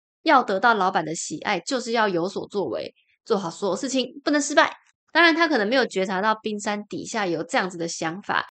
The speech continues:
只是本能的就扛起了所有的问题。但是当今天如果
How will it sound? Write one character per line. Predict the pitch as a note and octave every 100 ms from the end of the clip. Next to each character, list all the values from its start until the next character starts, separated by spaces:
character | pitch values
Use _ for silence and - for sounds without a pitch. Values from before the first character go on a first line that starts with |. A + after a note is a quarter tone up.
| -
只 | F#3
是 | A3 B3+
本 | B3 G#3+ F3
能 | F3
的 | F#3
就 | F#3+ A3+
扛 | A3+ G3 G#3
起 | G#3+
了 | E3+
所 | E3+ F#3+
有 | F#3+
的 | E3+
问 | A3 F3+
题。 | E3+ - - _ _ _ _ _
但 | F#3+ F#3
是 |
当 | F3+ G3
今 | G3+ G#3+
天 | A3 A#3 G#3+ - -
如 | G#3+
果 | A3